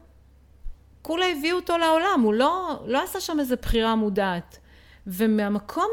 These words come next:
הזה, אה, אחרי שהילד גדל, או תוך כדי שהוא גדל, לצפות ממנו שהוא ישרת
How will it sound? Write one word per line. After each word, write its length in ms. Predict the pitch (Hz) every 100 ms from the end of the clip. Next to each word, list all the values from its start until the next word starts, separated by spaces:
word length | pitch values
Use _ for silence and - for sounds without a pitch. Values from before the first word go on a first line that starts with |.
| 440
הזה, 320 | 277 196 170 185 - - - - - _ - 196
אה, 280 | 202 190 185
אחרי 320 | 208 - 277
שהילד 520 | 294 392 302 311 320
גדל, 440 | 202 190 170 262 247
או 40 |
תוך 320 | 180 - 302 -
כדי 220 | 440 349
שהוא 240 | 285 240 190
גדל, 380 | 185 175 175 160 - - - -
לצפות 680 | - 202 - 220 - - - -
ממנו 440 | 440 330 202 175 160 - - - - _
שהוא 540 | - - 233 196 196
ישרת 880 | 196 202 - - 202 208 392 466 -